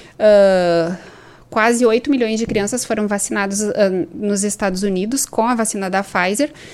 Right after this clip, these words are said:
e a taxa de evento adverso ali de miocardite foi zero vírgula zero doze, né? Em comparação com, com as crianças que tiveram a doença, a taxa foi muito maior.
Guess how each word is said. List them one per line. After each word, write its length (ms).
e 260
a 120
taxa 360
de 80
evento 280
adverso 720
ali 320
de 200
miocardite 760
foi 160
zero 240
vírgula 480
zero 360
doze, 680
né? 200
Em 120
comparação 640
com, 200
com 280
as 160
crianças 360
que 100
tiveram 400
a 140
doença, 540
a 120
taxa 320
foi 160
muito 240
maior. 320